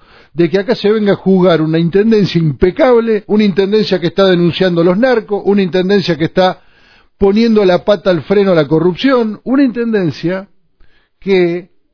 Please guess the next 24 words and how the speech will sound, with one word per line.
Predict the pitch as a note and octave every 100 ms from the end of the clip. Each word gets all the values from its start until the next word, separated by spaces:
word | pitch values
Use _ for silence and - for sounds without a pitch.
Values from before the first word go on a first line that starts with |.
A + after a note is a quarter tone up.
| -
eh, | C#3 B2+ C3 B2+ B2 A#2 A#2+ A#2+ _
<clears throat> | - D3+ C#3+
esta | D3+ F3+
semana | - F#3+ G#3+ D#3+ C3+
le | G#2+
presentó | B2+ B2 C3+ B2+ F#3 F#3 F3+ -
ante | B2 G#2+ B2
el | G#2+
Tribunal | C3 D3+ E3+
de | C3+
Cañada | C#3 E3 D3
de | D#3
Gómez | F#3+ C3 A2+ E3+ - - _ _ _ _ -
una | A3 F#3+
denuncia | G3+ A3 G3 C3
penal | - D3+ F3 G3+ D#3+ C#3 F3 G3+ _
contra | D3 F3 E3+ D#3 D#3 F#3+ D#3+ -
la | A#2+ B2+ B2
jueza | - D3 - D3 C3 A#2+ A2+ A2 G#2 G#2
Aguaya, | A#2 D#3 G3 B2+ G2+ E2+ _ _ _ _ _ _ _ _ _ _ - -
que | A3+
es | A3+
la | A3
jueza | - C4 F3+ A#2 C#3+ E3